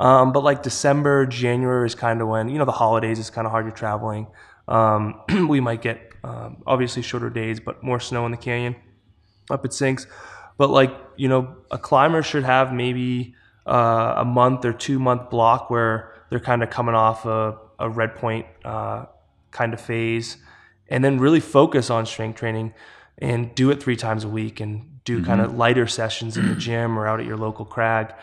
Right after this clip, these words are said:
Speaker 1: uh, and get strong. And then hopefully what you've done is got stronger and then maintain it through the spring and in the summer around here at least. And then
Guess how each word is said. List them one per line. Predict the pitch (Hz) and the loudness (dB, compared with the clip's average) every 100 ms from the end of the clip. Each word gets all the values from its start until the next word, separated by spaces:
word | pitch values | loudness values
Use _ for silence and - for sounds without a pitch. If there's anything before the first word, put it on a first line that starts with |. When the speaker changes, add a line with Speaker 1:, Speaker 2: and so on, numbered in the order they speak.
| - - - | -20 -20 -2
Speaker 1:
uh, | 135 131 | 2 2
and | 127 | 0
get | - 131 127 | 2 2 2
strong. | - 135 143 127 117 127 | 0 6 8 8 6 0
And | - 123 | -2 0
then | 123 120 117 - | 2 2 0 0
hopefully | 151 160 131 | 0 2 2
what | 127 | 0
you've | 127 113 | -2 -2
done | 135 135 123 117 120 - - _ | 4 6 6 2 -4 -14 -20 _
is | 135 | -8
got | 117 131 - | 4 4 4
stronger | - 135 131 123 120 | 2 6 6 4 2
and | 117 | 2
then | 120 | 0
maintain | 117 117 113 131 123 | 0 -4 -6 -4 -2
it | 120 - | -4 -10
through | - 120 117 | -6 -4 -2
the | 113 110 110 - - - _ | -2 -4 -6 -14 -20 -20 _
spring | - - 127 120 120 | -12 -2 2 4 2
and | 117 | 0
in | |
the | 117 | -2
summer | 110 120 117 113 | -2 -2 0 0
around | 110 110 107 | 0 -2 0
here | 127 120 | -2 -2
at | 117 | -2
least. | 113 113 - - _ _ - | -4 -6 -8 -18 _ _ -8
And | 120 | -2
then | 123 117 113 | 0 0 -2